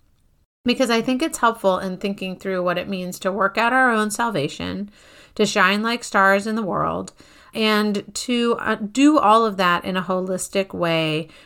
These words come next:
in which we are participating in the love that God has for us and for other people.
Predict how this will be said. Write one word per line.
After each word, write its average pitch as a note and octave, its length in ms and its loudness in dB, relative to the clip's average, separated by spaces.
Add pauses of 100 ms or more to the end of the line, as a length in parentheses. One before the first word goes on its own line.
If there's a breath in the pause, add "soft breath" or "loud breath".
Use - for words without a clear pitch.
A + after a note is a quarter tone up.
(100)
in F#3+ 160 0
which F3+ 200 -2
we F3+ 100 0
are E3 80 -2
participating E3 1200 -4
in E3+ 460 -4
the F3+ 120 0
love D#3+ 480 0
that F#3 160 -6
God D3+ 240 -2
has D3+ 280 -4
for - 240 -4
us D3+ 240 -2
and - 200 -10
for - 120 -6
other E3 200 -6
people. G3 560 -10